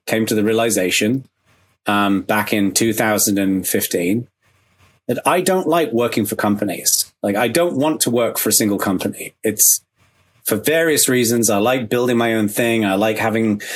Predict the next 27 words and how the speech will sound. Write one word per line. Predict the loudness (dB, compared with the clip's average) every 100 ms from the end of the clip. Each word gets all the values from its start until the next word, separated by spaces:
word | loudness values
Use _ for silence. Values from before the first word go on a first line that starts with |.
| -6
control | -2 0 0 2
over | 0 0
my | 0 2
own | 0
destiny. | 0 0 0 0 0
I | -2
don't | 0 0 0
like | -2 0
trudging | -2 0 0
into | 0 0
an | 0
office | 0 0 0
all | 0
day. | 0 0
I | 0
find | 0 0 0 0 -2
commuting | 0 2 2 0 0 0 -4 -10 -12 -6
to | -2
be | 0 0 0 -2 -6 _ -2
not | 0 0
just | -2 0
annoying, | 2 2 2 0 0
but | 0 0
infuriating. | -2 0 0 2 2 2 2 0 0 -2 -6 -14 -14 -14 _ -2
And | 0 0
I |
realized, | 2 2 2 2 2 2 0 -2 -6